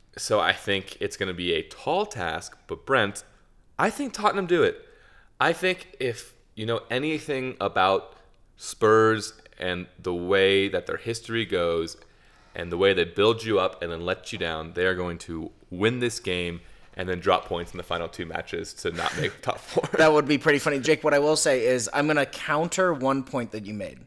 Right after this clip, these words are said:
Speaker 2: about Arsenal not having to play for a draw, where I would say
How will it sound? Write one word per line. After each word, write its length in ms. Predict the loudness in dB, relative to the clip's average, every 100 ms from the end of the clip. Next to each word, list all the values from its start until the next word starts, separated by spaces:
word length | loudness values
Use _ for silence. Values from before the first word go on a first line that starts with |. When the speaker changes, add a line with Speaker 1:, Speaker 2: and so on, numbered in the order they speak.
| -20 _ -20 -20 _ _
Speaker 2:
about 320 | -2 2 2 2
Arsenal 520 | 2 2 0 -2 -2
not 320 | -2 -2 -4
having 180 | -6 -8
to 60 | -8
play 200 | -8 -8
for 200 | -6 -8
a 60 |
draw, 420 | -6 -4 -2 -2 -4 -6
where 280 | -4 -2
I 120 | -2 -2
would 200 | -2 -2
say 440 | 2 2 2 0